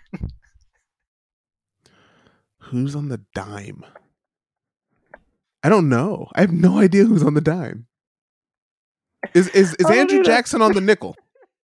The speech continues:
Speaker 1: <laughs> Franklin Roosevelt is on the dime.
Speaker 2: I would have never guessed that.
Speaker 1: And, uh, Thomas Jefferson is on the nickel.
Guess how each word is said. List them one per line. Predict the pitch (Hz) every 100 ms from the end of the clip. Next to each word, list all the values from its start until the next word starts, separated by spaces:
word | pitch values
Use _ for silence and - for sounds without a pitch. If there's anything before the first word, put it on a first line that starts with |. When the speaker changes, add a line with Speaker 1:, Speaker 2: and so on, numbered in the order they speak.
| _ _ _ _ _
Speaker 1:
<laughs> | _ _ _ _ _ _ _ _ - _ _
Franklin | - 151 156 156
Roosevelt | 123 113 101 98 95
is | -
on | 101
the | 92 82
dime. | 95 85 82 85 _ _ -
Speaker 2:
I | 120
would | 110
have | 101
never | 107 107
guessed | 107 104 98 -
that. | 92 - _ _ _ _ _ _ _ _ _ -
Speaker 1:
And, | 120 110 104 95
uh, | 104 101 98 95 90 - - - -
Thomas | - 107 98
Jefferson | - 95 101 - 85
is | 78
on | 65
the | 58
nickel. | - -